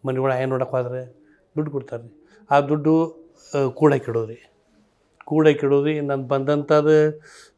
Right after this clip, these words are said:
ಆ, ಒಂದು ಹತ್ತು ರೂಪಾಯಿ ಬಂದಿತ್ತಂದ್ರೆ ಎರಡು ರೂಪಾಯಿ ನಮ್ಮ ಜೀವನ ಇಟ್ಕೊತಾನೆ ರೀ. ಎಂಟು ರೂಪಾಯಿ, ಆ, ಇವ್-, ನಮ್ಮ ಭಕ್ತರಿಗೆ ಖರ್ಚು ಮಾಡ್ತಾನೆ ರೀ. ಅದರಂತೆ ನಾನು ನಮ್ಮ ಊರಟ್ಟ ಅಲ್ಲ, ಸುತ್ತಮುತ್ತ ಹಳ್ಳಿ ರೀ.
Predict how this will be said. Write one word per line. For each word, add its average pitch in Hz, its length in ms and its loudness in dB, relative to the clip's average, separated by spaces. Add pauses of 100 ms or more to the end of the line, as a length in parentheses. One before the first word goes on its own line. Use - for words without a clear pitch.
(100)
ಆ, 175 260 6
ಒಂದು 160 300 4 (760)
ಹತ್ತು 160 260 2
ರೂಪಾಯಿ 160 220 4
ಬಂದಿತ್ತಂದ್ರೆ 151 540 0
ಎರಡು 151 220 4
ರೂಪಾಯಿ 160 440 -2 (440)
ನಮ್ಮ 135 200 -2
ಜೀವನ 143 240 2
ಇಟ್ಕೊತಾನೆ 123 420 -4
ರೀ. 175 320 -8 (400)
ಎಂಟು 156 280 4
ರೂಪಾಯಿ, 180 500 0 (480)
ಆ, 180 40 0 (220)
ಇವ್-, 147 720 2
ನಮ್ಮ 147 140 0
ಭಕ್ತರಿಗೆ 160 540 0 (440)
ಖರ್ಚು 190 280 -2
ಮಾಡ್ತಾನೆ 131 320 -8
ರೀ. 113 260 -20 (400)
ಅದರಂತೆ 185 480 4
ನಾನು 175 640 2 (260)
ನಮ್ಮ 170 240 4
ಊರಟ್ಟ 170 320 4
ಅಲ್ಲ, 131 180 2 (520)
ಸುತ್ತಮುತ್ತ 180 440 0
ಹಳ್ಳಿ 139 320 4
ರೀ. 113 300 -12